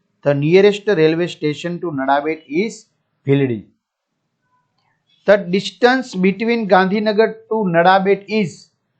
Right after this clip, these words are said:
two hundred forty-six kilometer.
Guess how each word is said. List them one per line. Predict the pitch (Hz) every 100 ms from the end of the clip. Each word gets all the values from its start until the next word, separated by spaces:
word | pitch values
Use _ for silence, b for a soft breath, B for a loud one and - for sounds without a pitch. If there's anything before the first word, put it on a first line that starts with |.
| _ _ _
two | 208 233 202
hundred | 180 185 185 185
forty-six | - 156 156 170 - 160 -
kilometer. | - 135 139 165 240 - - 123 127 127 110